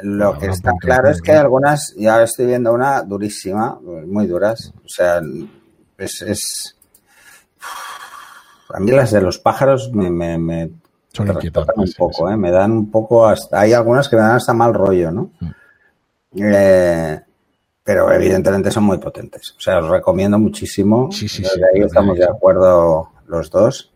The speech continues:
Speaker 2: Mm.
Speaker 1: En, en, como mínimo,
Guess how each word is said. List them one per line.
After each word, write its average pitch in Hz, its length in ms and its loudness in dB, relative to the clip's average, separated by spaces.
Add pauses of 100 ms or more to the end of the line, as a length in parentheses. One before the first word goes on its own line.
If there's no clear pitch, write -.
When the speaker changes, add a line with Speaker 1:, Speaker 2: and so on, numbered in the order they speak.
(140)
Speaker 2:
Mm. 92 100 -12 (920)
Speaker 1:
En, 95 400 0
en, 95 300 0 (460)
como 104 280 4
mínimo, 151 760 4